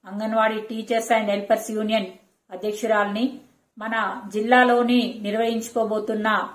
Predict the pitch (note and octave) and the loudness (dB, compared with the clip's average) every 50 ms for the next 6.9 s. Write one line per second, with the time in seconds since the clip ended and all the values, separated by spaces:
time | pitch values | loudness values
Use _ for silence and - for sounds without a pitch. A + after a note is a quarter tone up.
0 | - - F#3 G3 G3+ A3+ - - B3+ A#3+ A3 A3 G#3 G#3+ A3+ A3 A3 A3+ G#3 G#3 | -6 0 2 4 4 4 4 4 2 4 4 4 4 4 4 4 4 2 2 4
1 | G#3 G#3 A3+ C4+ C#4+ - - - G3 G3 G3 G#3+ A3+ A3+ A#3 B3 B3 B3 - - | 4 4 2 0 0 -2 -8 -6 -2 2 4 4 4 4 6 4 4 4 2 0
2 | G3 G#3+ A3 A3+ A#3+ B3 A#3+ A#3+ - - A3 A3+ A3+ A3 A3 A3 A3 A3 G#3+ G#3+ | 2 4 6 6 6 4 4 2 0 0 2 4 4 4 2 2 0 0 0 0
3 | G#3 G#3 G#3 G#3 A3 G#3+ G#3+ A3+ B3 A#3 F#3+ - - - - - _ _ _ - | 2 0 0 0 0 0 2 4 4 4 4 2 0 -8 -16 -20 _ _ _ -14
4 | G#3+ G#3+ A3 A3 G3+ F#3 - - - _ _ _ - G3 G3 G3+ A3 A#3 A3+ B3 | -10 -6 -6 -6 -6 -6 -10 -14 -20 _ _ _ -6 -2 2 4 4 4 4 4
5 | B3+ B3 A#3+ A#3 A3+ A3+ A3+ A3+ A#3+ B3 B3 G#3 - - - - _ _ _ _ | 2 2 2 2 2 2 2 2 4 2 2 2 0 -6 -14 -20 _ _ _ _
6 | _ _ _ - A#3 A3+ A#3+ A#3 B3+ B3 A#3+ A#3 A3+ A3 A#3 A3+ G#3 | _ _ _ -8 -4 -2 0 2 4 4 4 4 4 4 4 4 4